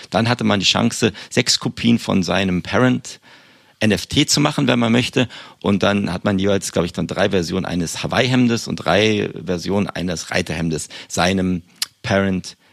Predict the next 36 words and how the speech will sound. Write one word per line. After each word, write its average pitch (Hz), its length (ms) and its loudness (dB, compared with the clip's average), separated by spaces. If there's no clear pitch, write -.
N 95 80 -2
F 90 140 -4
T - 240 -2
angezogen. 90 580 -2
Na 78 100 0
klar 113 200 0
hat - 80 -2
man 95 120 2
weiter 92 220 0
seinen 85 140 0
normalen 82 420 -2
Bored 95 260 2
Ape - 160 -4
oder 80 140 -8
Mutant 90 320 -4
Ape - 100 -8
behalten, - 460 -2
aber 90 240 -2
hatte 98 180 -2
dann, 92 180 -2
dann - 200 -8
quasi, 92 460 -2
ähm, 92 340 0
die 95 120 -6
derweilige 104 520 2
Version, 90 460 0
der 92 140 2
an 85 100 -2
sich 85 160 -8
genauso 101 320 0
aussieht 98 280 -6
wie 85 120 -4
sein 80 160 -8
normaler 104 340 0
Mutant 117 340 2
Ape, 98 240 -4